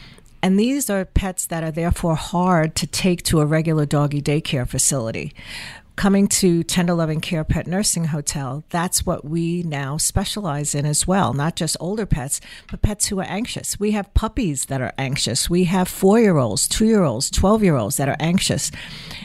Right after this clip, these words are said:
And we use different techniques to get them to be calm,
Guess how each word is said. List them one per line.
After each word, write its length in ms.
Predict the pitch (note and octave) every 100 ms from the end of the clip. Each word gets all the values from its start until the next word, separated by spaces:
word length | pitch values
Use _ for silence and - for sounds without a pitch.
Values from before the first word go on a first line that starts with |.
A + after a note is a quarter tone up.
| - E3
And 420 | E3+ E3+ D#3+ D3+
we 540 | C#3 F3 F#3 F#3 F3+
use 400 | - F3 F3+ F3
different 460 | - F#3 G3 F#3 C#3+
techniques 720 | - F3+ - G3 G3+ - -
to 140 | - F3
get 260 | D#3+ D#3+
them 260 | - E3 E3+
to 180 | - E3+ - -
be 100 | D#3+
calm, 640 | D3+ - F3+ E3 E3+ G3+